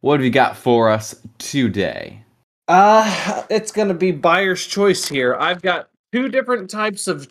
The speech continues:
Speaker 2: chips. One backyard cheeseburger flavored. I feel like I would be a good, uh, good judge on whether or not this is actually backyard cheeseburger, because ever since me and Sam bought that, uh,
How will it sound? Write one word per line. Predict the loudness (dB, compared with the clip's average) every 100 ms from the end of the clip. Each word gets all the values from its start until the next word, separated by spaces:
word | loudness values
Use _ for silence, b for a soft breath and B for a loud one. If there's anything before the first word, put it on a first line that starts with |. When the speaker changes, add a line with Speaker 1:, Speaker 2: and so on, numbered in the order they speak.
| _
Speaker 2:
chips. | -10 -4 -2 -2 -6 -10 -10 -12 _ _ _ _ _ _ _ _ _ _ _ _
One | 0 2 4 0 -6 -12 _ _ -20 -20 _
backyard | -2 -2 -6 -4 0 0 -2
cheeseburger | -8 -6 -6 -6 -6 -2 -4
flavored. | -4 -8 -6 -4 -4
I | -2
feel | -4 -4 -4
like | -2 -2
I | -2
would | -2 -2
be | -2 -2
a |
good, | 0 0 2 0
uh, | 0 0 -2 -8 b b _ _ _ _ -18 -4
good | 0 0 -2 -4
judge | 2 2 2 -2
on | -4 -2 0
whether | 2 2 2
or | 0
not | -2 -2
this | -6
is | -6
actually | -2 -2 -2 -2 0 0
backyard | 4 2 4 0 0
cheeseburger, | -2 -4 2 2 2 0 -2
because | -2 0 2 2 -2 -6
ever | -4 -4
since | -4 -6 -8
me | -10 -10 -10
and | -8
Sam | -4 -4 -2
bought | -2 0 0
that, | -2 0
uh, | 0 -2 -4